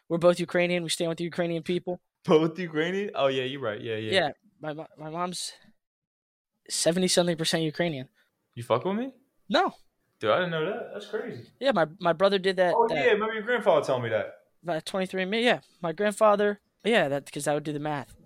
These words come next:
Speaker 1: My, my grandfather is full Ukrainian, and then I forget what my grandmom is. White, I think.
Speaker 2: Yeah, I remember, like, some birthday party. He was like, "Hey, uh,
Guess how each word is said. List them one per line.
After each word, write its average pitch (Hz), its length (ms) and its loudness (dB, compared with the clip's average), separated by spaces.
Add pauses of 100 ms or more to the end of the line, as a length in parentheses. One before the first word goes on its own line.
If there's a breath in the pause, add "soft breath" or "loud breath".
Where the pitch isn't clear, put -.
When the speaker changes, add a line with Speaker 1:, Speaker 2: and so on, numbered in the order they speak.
Speaker 1:
My, 139 140 -4
my 135 160 -2
grandfather 139 680 4
is 127 600 -2 (180)
full 151 220 0
Ukrainian, 139 500 0 (300)
and 147 100 -2
then 156 80 2
I 170 40 2
forget 254 220 2
what - 20 2
my 151 100 0
grandmom 110 440 -2
is. - 200 -10 (540)
White, 147 280 4
I 120 60 -4
think. 120 340 -4 (320)
Speaker 2:
Yeah, 113 180 2
I - 20 2
remember, 131 360 4
like, 120 240 4
some 127 200 -2
birthday 120 320 2
party. 104 400 -2
He 113 80 -4
was 113 100 -6
like, 107 180 2 (540 soft breath)
"Hey, 143 240 4
uh, 95 360 0